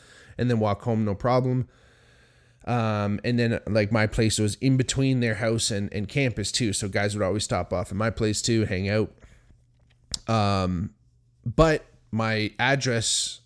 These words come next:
was four twenty Coombs in London. So obviously a really easy number to remember. So like I said, a few of my buddies that will remain nameless, but if you're listening, you know who you are.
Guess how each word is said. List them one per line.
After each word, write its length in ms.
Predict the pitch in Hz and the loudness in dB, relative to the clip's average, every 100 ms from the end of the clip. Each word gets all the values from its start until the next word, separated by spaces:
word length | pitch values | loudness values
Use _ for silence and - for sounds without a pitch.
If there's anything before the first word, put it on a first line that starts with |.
| 110 | -6
was 160 | 113 | -4
four 240 | - 135 131 | 0 2 2
twenty 320 | - 135 117 | 2 -2 0
Coombs 640 | - 147 127 107 - - - - | 2 2 2 0 0 -2 -4 -6
in 140 | 127 | -2
London. 460 | 120 117 107 98 98 | 0 0 -2 -4 -4
So 500 | - 123 110 101 101 - - - - - - | 0 2 2 0 -2 -8 -20 -20 -20 -6 -2
obviously 460 | 120 113 104 120 | 0 0 0 0
a 40 | 104 | 2
really 280 | 123 127 | 2 2
easy 340 | 90 117 113 113 | 2 0 0 0
number 320 | 110 110 101 | 0 0 -2
to 160 | 104 113 | -2 -4
remember. 580 | 101 110 107 90 104 - - - - - - - - - - - _ | -2 -2 -2 -2 -4 -6 -16 -18 -20 -20 -20 -20 -20 -20 -20 -20 _
So 160 | - 123 | -2 2
like 160 | 127 | 4
I 60 | 131 | 4
said, 180 | - 123 | 2 2
a 60 | |
few 140 | 110 135 | 2 2
of 40 | |
my 100 | 131 | 4
buddies 580 | 123 123 117 117 - - _ | 4 2 2 2 0 -4 _
that 220 | - 135 120 | 0 4 6
will 160 | 143 | 6
remain 380 | 139 143 143 143 | 8 8 8 6
nameless, 480 | 139 123 123 135 - | 6 6 4 2 2
but 360 | - 107 101 | 2 4 4
if 140 | 117 - | 2 2
you're 100 | 135 | 6
listening, 380 | 151 - 143 135 | 6 4 2 4
you 100 | 131 | 4
know 140 | 127 | 4
who 60 | 123 | 4
you 180 | 123 | 4
are. 280 | 113 110 117 | 4 4 2